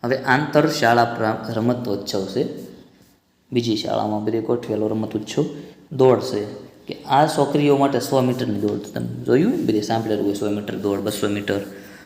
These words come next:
અરુંધતી અંતિમ રેખાની નજીક છે, તે માત્ર સો મીટર દૂર જ છે. જો અરુંધતી ક્યાં છે?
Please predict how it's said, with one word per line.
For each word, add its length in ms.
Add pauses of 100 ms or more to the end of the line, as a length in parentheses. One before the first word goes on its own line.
(120)
અરુંધતી 680
અંતિમ 560
રેખાની 1900
નજીક 360
છે, 240 (340)
તે 140
માત્ર 340
સો 260
મીટર 360
દૂર 340
જ 160
છે. 220 (840)
જો 160
અરુંધતી 680
ક્યાં 200
છે? 200